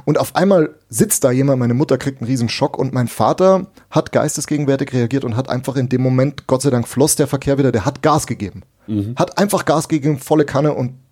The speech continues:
Speaker 1: zog ab, zog
Speaker 2: Mhm.
Speaker 1: an und der musste abspringen im Grunde.
Speaker 2: Mhm.
Speaker 1: Aber eine ganze Weile war der da dran und ich hab, und ich hab diesen Moment erlebt, wie da draußen einer steht und dich
Speaker 2: Mhm.
Speaker 1: anschreit und dir wirklich droht.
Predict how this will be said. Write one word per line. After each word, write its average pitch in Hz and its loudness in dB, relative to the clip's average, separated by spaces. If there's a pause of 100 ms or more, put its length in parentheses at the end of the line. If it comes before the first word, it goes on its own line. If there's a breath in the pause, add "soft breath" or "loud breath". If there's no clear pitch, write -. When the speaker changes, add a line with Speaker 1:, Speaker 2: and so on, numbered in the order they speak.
(420)
Speaker 1:
zog 160 2
ab, - 0 (240)
zog - 0
Speaker 2:
Mhm. 101 -2
Speaker 1:
an 190 2
und 151 -4 (400 loud breath)
der 135 4
musste 165 2
abspringen 113 -4
im 107 -6
Grunde. 101 -6 (120)
Speaker 2:
Mhm. 104 -2 (120)
Speaker 1:
Aber 135 2
eine 139 2
ganze 151 0
Weile 147 4
war 131 4
der 165 4
da 139 4
dran 147 0
und 139 0
ich - -4
hab, 135 0 (1040 soft breath)
und 120 -4
ich 110 -2
hab 139 0
diesen 139 2
Moment 131 2
erlebt, 123 0
wie 120 -2
da 123 2
draußen 147 0
einer 127 -2
steht 139 -2
und 127 -4
dich 113 -2
Speaker 2:
Mhm. 101 -4
Speaker 1:
anschreit 160 2
und 139 -2
dir 139 2
wirklich 143 -2
droht. 113 -2